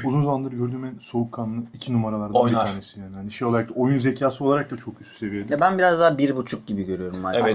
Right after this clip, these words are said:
Speaker 3: Roll'u.
Speaker 1: İşte
Speaker 3: Bence
Speaker 1: demek
Speaker 3: Euroleague
Speaker 1: istediğim de oydu.
Speaker 3: seviyesini deneyebilir Michael Roll.
Speaker 2: Olur abi.
Speaker 1: Çok iyi bir, e, ilk pozisyon olmadıktan sonra ikinci pozisyonu kurabilecek bir
Speaker 3: Hı.
Speaker 1: guard yani. Hani şey
Speaker 2: Ve
Speaker 1: olarak.
Speaker 2: ikili oyun kurgusu muazzam. Yani bir kere
Speaker 1: Bence
Speaker 2: zaten çok
Speaker 1: Bogdanovic'e
Speaker 2: keskin bir
Speaker 1: çok
Speaker 2: şutu var.
Speaker 1: benziyor yapıları mesela.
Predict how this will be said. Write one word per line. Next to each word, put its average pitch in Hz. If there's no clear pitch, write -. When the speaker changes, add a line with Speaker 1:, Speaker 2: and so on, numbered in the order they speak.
Speaker 3:
Roll'u. 147
Speaker 1:
İşte -
Speaker 3:
Bence 156
Speaker 1:
demek 185
Speaker 3:
Euroleague 185
Speaker 1:
istediğim 190
de 156
oydu. 151
Speaker 3:
seviyesini 170
deneyebilir 156
Michael 95
Roll. 90
Speaker 2:
Olur 131
abi. 107
Speaker 1:
Çok -
iyi 180
bir, 208
e, 123
ilk 175
pozisyon 170
olmadıktan 175
sonra 175
ikinci 160
pozisyonu 160
kurabilecek 151
bir 127
Speaker 3:
Hı. 117
Speaker 1:
guard 107
yani. 101
Hani 104
şey 120
Speaker 2:
Ve 151
Speaker 1:
olarak. 208
Speaker 2:
ikili 139
oyun 135
kurgusu 117
muazzam. 101
Yani 92
bir 104
kere 156
Speaker 1:
Bence -
Speaker 2:
zaten 135
çok 131
Speaker 1:
Bogdanovic'e 147
Speaker 2:
keskin 175
bir 151
Speaker 1:
çok 170
Speaker 2:
şutu 160
var. 147
Speaker 1:
benziyor 110
yapıları 110
mesela. 110